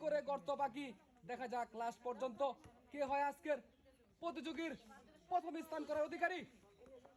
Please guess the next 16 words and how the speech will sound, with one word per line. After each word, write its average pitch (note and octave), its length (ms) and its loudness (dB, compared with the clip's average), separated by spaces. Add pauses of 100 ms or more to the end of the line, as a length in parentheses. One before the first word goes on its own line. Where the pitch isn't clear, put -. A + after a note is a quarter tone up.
সেটাই, C4+ 300 -4
সঙ্গে D#4+ 260 -4
থাকেন, D#4+ 200 -2 (260)
আমাদের C#4 200 -4 (120)
দেখতেই F4 320 -2
থাকেন। D4 200 2 (260)
দেখা C#4+ 160 2
যাক D4+ 180 0
কি D#4 120 -2
হয় D4 120 2 (320)
লাস্ট D4 220 0
পর্যন্ত D4+ 340 -4
আজকের D4+ 240 -12
খেলা। D4 220 -2
হায় D4+ 140 0
হায়, B3 140 0